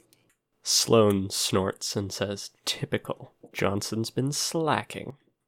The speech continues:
And she gestures and says, "Make a note, Jules Pierre." And the butler nods.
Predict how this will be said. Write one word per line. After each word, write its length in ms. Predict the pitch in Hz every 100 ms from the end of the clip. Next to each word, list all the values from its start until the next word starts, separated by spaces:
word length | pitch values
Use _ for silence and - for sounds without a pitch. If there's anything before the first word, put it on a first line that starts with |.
| -
And 320 | 107 95 92
she 320 | - - 98 95
gestures 520 | - 92 - 98 95
and 120 | 92
says, 340 | - 92 - _ _ _ -
"Make 180 | 151 143
a 60 | 104
note, 220 | 92 -
Jules 280 | 104 95 -
Pierre." 440 | 98 90 90 107 _ -
And 220 | 101 90
the 60 | 90
butler 460 | 90 90 87 98 _ _ _ -
nods. 460 | 101 92 95 -